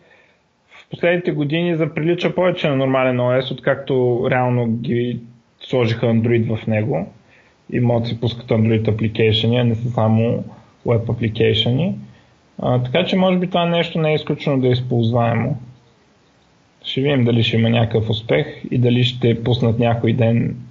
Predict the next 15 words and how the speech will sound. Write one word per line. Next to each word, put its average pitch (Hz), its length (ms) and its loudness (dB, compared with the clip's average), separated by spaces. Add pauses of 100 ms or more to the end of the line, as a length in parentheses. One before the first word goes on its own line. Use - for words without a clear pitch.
Yoga 113 480 2
Chromebook 110 440 2
две. 123 360 0 (440)
По - 60 -20
това 120 220 -2
ще 110 200 -2
разберем, 110 460 2
според 113 400 -2
мен. 120 240 0 (1700)
Ам, 123 600 2 (1600)
нова 123 480 4
йога 165 760 2
за 151 160 -2
хиляда 151 500 0
долара. 147 1000 0